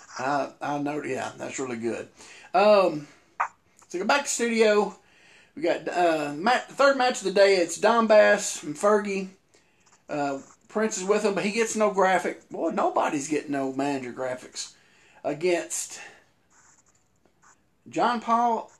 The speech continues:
and Fraser Thompson. I'm, dude, I love Fraser Thompson, dude.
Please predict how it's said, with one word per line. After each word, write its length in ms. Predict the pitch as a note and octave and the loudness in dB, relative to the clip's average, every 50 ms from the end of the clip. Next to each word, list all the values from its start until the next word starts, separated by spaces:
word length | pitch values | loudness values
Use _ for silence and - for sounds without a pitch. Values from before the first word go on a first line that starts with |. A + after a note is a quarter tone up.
| _ _ - | _ _ -10
and 300 | C3+ B2+ B2+ A#2 A2+ A2 | -8 -8 -6 -6 -8 -6
Fraser 360 | - - G3+ A3 A3+ A#3 A#3 | -4 -2 -2 -2 -2 -4 -4
Thompson. 560 | - - G3 E3+ - - - - - - - - _ _ _ _ _ _ _ _ _ _ _ _ _ _ _ _ _ - - - - - _ _ - - _ _ _ _ _ _ _ - | 0 0 0 0 0 -4 -8 -14 -14 -16 -20 -20 _ _ _ _ _ _ _ _ _ _ _ _ _ _ _ _ _ -20 -20 -20 -20 -20 _ _ -20 -20 _ _ _ _ _ _ _ -6
I'm, 180 | - D4 E4 - - - - - | -6 -6 -6 -6 -8 -10 -10 -6
dude, 240 | - D#4 E4+ E3+ E3 | -4 -2 0 0 0
I 160 | - - F4 F#4 | 0 -2 -2 -2
love 380 | B3 E3 D#3 D#3 D#3+ D#3+ C#3+ | -2 -2 -2 -2 -2 -2 -4
Fraser 340 | - - B2 B2 A#2+ A#2 A#2 | -6 -8 -8 -8 -6 -8 -8
Thompson, 480 | A2+ - B2+ A#2+ A2+ - - - - F#2+ | -8 -8 -6 -6 -8 -10 -10 -14 -14 -12
dude. 300 | F#2+ F#2+ F#2+ - - | -10 -10 -10 -10 -10